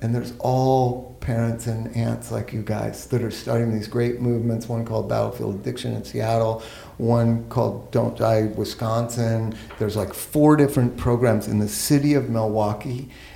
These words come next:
and it's all been caused by this thing. So what was, I believe, caused a lot of it, now we're countering it with love and community and caring and,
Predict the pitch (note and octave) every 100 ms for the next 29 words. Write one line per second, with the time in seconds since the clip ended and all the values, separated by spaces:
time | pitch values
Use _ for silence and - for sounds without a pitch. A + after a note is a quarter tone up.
0 | - C3 C3+ - C#3 D#3+ E3+ D#3+ C#3 -
1 | E3 F3+ C#3+ B2 B2 - B2+ A#2+ B2 B2
2 | B2+ - - A#3+ G3 B2 C3+ B2 B2+ C3
3 | - - - - - B2+ D3+ E3+ D#3 D#3+
4 | C3+ - - B2+ C3 B2+ C#3+ D3+ G3 A3
5 | C#3+ A#2+ - - - D#3+ E3 G3 G3 -
6 | B2+ B2 A#2+ A#2 B2 B2 B2 - - -
7 | - - C#3+ D3+ D3+ D3+ C#3+ B2+ B2+ -
8 | D3 C#3+ C#3 C3 B2 B2 A2 B2 A#2 A#2+
9 | B2 A#2+ A2 G#2+ A#2+ A#2 A#2+ A#2+ A#2+ A#2
10 | A2+ G#2 G#2 - A#2+ A2+ A2 A2 G#2 G2